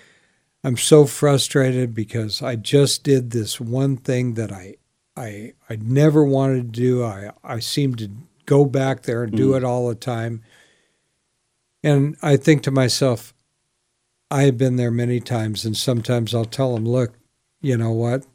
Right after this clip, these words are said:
Speaker 1: There are things that crop up in the field of our lives that we have dealt with before and we have
Speaker 2: Mm-hmm.
Speaker 1: to deal with again." And
Speaker 2: Yeah.
Speaker 1: I have it on good authority that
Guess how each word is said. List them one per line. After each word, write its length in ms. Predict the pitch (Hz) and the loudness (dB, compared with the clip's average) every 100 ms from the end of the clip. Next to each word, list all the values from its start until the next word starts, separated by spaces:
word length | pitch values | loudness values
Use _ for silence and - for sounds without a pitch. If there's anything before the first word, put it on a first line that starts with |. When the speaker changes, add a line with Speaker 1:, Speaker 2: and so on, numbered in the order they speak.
| _ _ | _ _
Speaker 1:
There 300 | 135 123 127 | -2 2 4
are 80 | 120 | 4
things 380 | 110 147 143 117 | 2 0 0 0
that 120 | 123 | -6
crop 380 | - 131 127 - | -4 -2 -2 0
up 240 | 127 - | -4 -2
in 160 | 123 117 | -2 -2
the 80 | 110 | -4
field 380 | - 135 131 123 | -2 0 0 -2
of 140 | 110 | -2
our 160 | 117 113 | -2 -2
lives 600 | 117 120 117 110 - - | -2 -2 -2 -4 -6 -4
that 220 | 127 123 160 | 0 0 0
we 180 | 127 | 2
have 160 | 120 107 | 2 2
dealt 260 | 135 135 - | 2 2 2
with 280 | 127 113 | -2 -2
before 420 | 120 107 - 120 117 | -6 -6 -2 0 0
and 160 | 113 | -2
we 100 | 117 | 0
have 140 | 117 117 | 0 0
Speaker 2:
Mm-hmm. 60 | |
Speaker 1:
to 100 | 104 | -4
deal 320 | 107 117 113 110 | -2 -2 0 -2
with 200 | 107 107 | -4 -8
again." 420 | 98 113 113 110 | -8 -6 -4 -4
And 140 | 101 | -2
Speaker 2:
Yeah. 220 | 98 98 - _ _ | -2 -2 -6 _ _
Speaker 1:
I 60 | 151 | 6
have 100 | 147 | 6
it 60 | 147 | 6
on 180 | 135 | 4
good 220 | 117 151 139 | 8 8 8
authority 640 | 117 143 139 135 123 123 | 4 2 2 2 2 0
that 300 | 110 107 | 0 -4